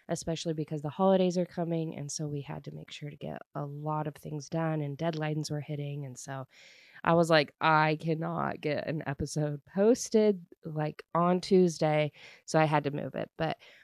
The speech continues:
I'm so excited that the holidays are here. Happy holidays. I hope that you are going to be able to spend it with people that you love and care about.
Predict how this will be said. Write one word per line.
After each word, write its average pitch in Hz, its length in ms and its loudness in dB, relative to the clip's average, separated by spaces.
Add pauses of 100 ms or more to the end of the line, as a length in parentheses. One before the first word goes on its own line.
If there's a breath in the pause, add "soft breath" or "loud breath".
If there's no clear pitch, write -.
(180 loud breath)
I'm 165 140 2
so 196 240 8
excited 285 640 4
that 185 160 -2
the 170 100 -2
holidays 208 600 2
are 233 100 4
here. 233 560 0
Happy 220 420 0
holidays. 202 800 2
I 170 180 -2
hope 156 520 -4
that 156 240 -2
you 151 300 -4
are 147 320 -4
going 147 240 -6
to - 100 -14
be 147 120 -4
able 143 180 -4
to 160 100 -12
spend 143 380 -8
it - 100 -10
with - 140 -14
people 147 240 -10
that 143 180 -12
you 156 140 -6
love 220 340 4
and 175 160 -4
care 185 240 -4
about. 175 420 -2